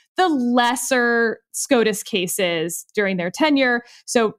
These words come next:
Rod Rosenstein did argue a case, uh, and they found him a morning suit that fit. But when you are actually an assistant S G and you're gonna do this on the regular,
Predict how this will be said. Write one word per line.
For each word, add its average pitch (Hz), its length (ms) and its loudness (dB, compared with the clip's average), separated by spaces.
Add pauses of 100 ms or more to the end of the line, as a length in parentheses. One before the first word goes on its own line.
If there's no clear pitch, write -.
(160)
Rod 240 260 2
Rosenstein 220 540 0
did 349 200 2
argue 196 320 0
a 196 60 -2
case, 196 520 -4 (100)
uh, 196 280 0
and 233 140 4
they 285 140 4
found 294 360 0
him 160 320 -6
a 208 80 -2
morning 196 340 -2
suit 185 300 -4
that - 160 -6
fit. - 360 -4 (300)
But 294 260 2
when 320 240 -2
you 339 120 0
are 285 220 0
actually 330 480 -2
an 269 40 0
assistant 254 440 -2
S 208 160 -4
G 403 220 0
and 240 100 4
you're 233 100 4
gonna 226 160 2
do 226 140 -2
this 208 160 -2
on 202 100 -2
the 185 80 -4
regular, 214 580 -2